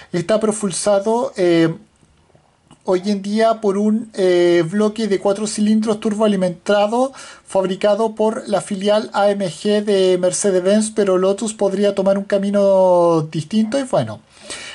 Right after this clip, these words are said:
en el caso de los motores de autonomía extendida Lotus, de Lotus, eh, Feng pretende que el motor de combustión interna recargue la, la batería a un ritmo mucho más rápido que las configuraciones utilizadas por otros fabricantes automotrices. Y bueno,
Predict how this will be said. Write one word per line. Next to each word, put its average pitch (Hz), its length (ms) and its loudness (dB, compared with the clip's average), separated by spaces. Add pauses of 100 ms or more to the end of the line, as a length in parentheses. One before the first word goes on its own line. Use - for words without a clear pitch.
(120)
en 180 120 0
el 185 100 0
caso 240 540 0
de 196 160 -2
los 185 120 0
motores 208 460 0
de 214 60 0
autonomía 190 480 0
extendida 190 680 -2
Lotus, 214 640 -2
de 196 120 0
Lotus, 208 500 -2
eh, 165 260 4
Feng 220 300 -2
pretende 214 600 0
que 202 120 -2
el 180 80 0
motor 185 400 0
de 202 100 -2
combustión 202 380 -4
interna 214 460 0
recargue 196 460 0
la, 190 300 0
la 175 140 2
batería 180 640 0 (600)
a 185 60 0
un 196 140 0
ritmo 202 300 0
mucho 208 300 -2
más 208 140 2
rápido 220 540 -2
que 208 100 -2
las 180 120 -4
configuraciones 196 840 0
utilizadas 202 600 0
por 196 120 0
otros 202 240 -2
fabricantes 202 680 -2
automotrices. 202 720 -4
Y - 20 -2
bueno, 139 360 -2